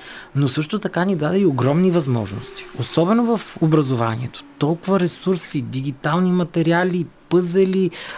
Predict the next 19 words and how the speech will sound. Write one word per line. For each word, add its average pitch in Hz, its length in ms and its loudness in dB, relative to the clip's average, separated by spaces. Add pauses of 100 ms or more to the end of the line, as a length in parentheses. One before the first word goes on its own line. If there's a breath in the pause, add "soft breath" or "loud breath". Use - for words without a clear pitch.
(100)
а, 127 440 0 (720)
с-, - 160 -6
всякакъв - 600 -2
тип 185 180 -4
справки. 175 720 -4 (440 loud breath)
А, - 60 -8 (640)
необятно 151 880 0
е 170 80 -4
пространството 127 800 -4
в - 100 -12
интернет. 107 460 -6 (200)
А, 131 140 -6 (120)
чукваш 185 640 -2
с-, - 200 -6
и 170 60 2
за 156 140 0
секунди 180 540 2
получаваш 170 720 -2
информацията. 170 800 0